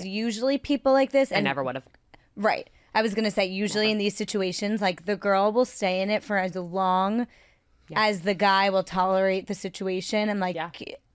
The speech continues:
Speaker 2: so the fact that he ended it when he did, thank God.
Speaker 1: I never would have left,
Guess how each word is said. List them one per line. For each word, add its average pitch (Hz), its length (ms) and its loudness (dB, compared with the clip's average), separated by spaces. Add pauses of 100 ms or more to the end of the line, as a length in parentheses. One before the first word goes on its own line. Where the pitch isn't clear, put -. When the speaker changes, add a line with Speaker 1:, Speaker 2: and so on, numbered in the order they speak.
(100)
Speaker 2:
so - 240 0
the 208 120 0
fact 196 360 -2
that 226 100 0
he 226 140 2
ended 190 240 -2
it 202 100 0
when 185 140 -2
he 185 100 -4
did, 190 280 2 (500)
thank 180 340 -2 (360)
God. - 380 -4 (320)
Speaker 1:
I 180 200 0
never 175 500 2
would 139 180 0
have 135 160 -6
left, 123 520 -6